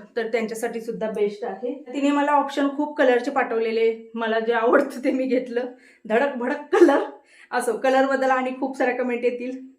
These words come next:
मी सांगेन पन्नास टक्के हो असणार, पन्नास टक्के नाही असणार, आणि मी ते कायम मान्य केलेलं आहे. प्रत्येकाच्या आवडीनिवडी वेगवेगळ्या असतात, आणि सजेस्ट प्रत्येकजण करू शकतो, प्रत्येकजण आवडलं, आवडलं म्हणून बोलू शकतो, नाही तर नाही म्हणून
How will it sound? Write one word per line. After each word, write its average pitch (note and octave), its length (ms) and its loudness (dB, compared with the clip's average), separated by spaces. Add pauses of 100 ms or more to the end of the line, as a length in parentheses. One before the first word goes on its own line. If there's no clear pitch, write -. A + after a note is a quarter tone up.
(140)
मी B3+ 120 -2
सांगेन C4 540 -2 (260)
पन्नास B3+ 260 -2
टक्के C4+ 200 -2
हो C4 180 2
असणार, C4+ 380 4
पन्नास B3+ 340 -2
टक्के B3+ 200 2
नाही B3 240 2
असणार, A#3+ 380 0 (380)
आणि B3 140 0
मी C#4 140 0
ते D4+ 80 -2
कायम C4+ 300 2
मान्य A#3+ 260 -2
केलेलं A3+ 340 2
आहे. A#3+ 240 2 (320)
प्रत्येकाच्या A#3+ 480 0
आवडीनिवडी A3+ 420 2
वेगवेगळ्या A3+ 500 2
असतात, A#3+ 340 -4
आणि C4+ 180 0
सजेस्ट C#4+ 560 2 (440)
प्रत्येकजण D4 540 2
करू C4+ 180 6
शकतो, C4+ 440 0
प्रत्येकजण C#4 560 0 (100)
आवडलं, B3 460 2 (240)
आवडलं A#3+ 360 2
म्हणून C4 240 -2
बोलू B3 240 0
शकतो, B3+ 420 -4
नाही A#3+ 440 -2
तर C4+ 80 0
नाही A3 280 -4
म्हणून A#3 300 -4